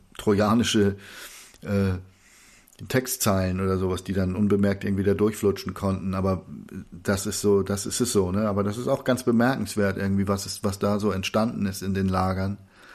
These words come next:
Und vieles davon ist natürlich wahrscheinlich auch gar nicht überliefert oder gar nicht bekannt geworden, was dann da im Einzelnen irgendwie an Kultur auch gemacht wurde,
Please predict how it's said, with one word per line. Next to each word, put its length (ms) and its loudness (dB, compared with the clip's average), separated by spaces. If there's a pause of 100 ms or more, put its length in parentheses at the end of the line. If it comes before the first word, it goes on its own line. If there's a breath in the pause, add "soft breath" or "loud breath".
(260 loud breath)
Und 120 0
vieles 300 2
davon 360 4
ist 140 -2
natürlich 380 0
wahrscheinlich 420 0
auch 120 -4
gar 160 0
nicht 140 -2
überliefert 500 2
oder 200 2
gar 120 2
nicht 140 -4
bekannt 480 -4
geworden, 420 0
was 220 -4
dann 320 -2
da 180 -2
im 100 -2
Einzelnen 560 -2
irgendwie 300 -6
an 220 -4 (340 loud breath)
Kultur 380 2
auch 180 2
gemacht 480 0
wurde, 380 2